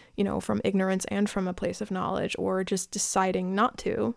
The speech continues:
Uh, you know, I think that's what's happening with the lab and with Nancy. There's a lack of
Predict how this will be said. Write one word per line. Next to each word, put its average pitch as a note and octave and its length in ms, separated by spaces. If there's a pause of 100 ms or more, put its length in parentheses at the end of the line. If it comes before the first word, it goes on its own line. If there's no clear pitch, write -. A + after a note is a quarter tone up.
(120)
Uh, G3 60
you G3 100
know, F#3 140
I F#3+ 80
think G3+ 160
that's - 160
what's - 140
happening F#3+ 420
with F#3 220 (340)
the A#3+ 80
lab C#4 260
and G3 120
with G3 140
Nancy. A#3+ 340
There's F#3 180
a F#3 80
lack G3 400 (100)
of F3+ 440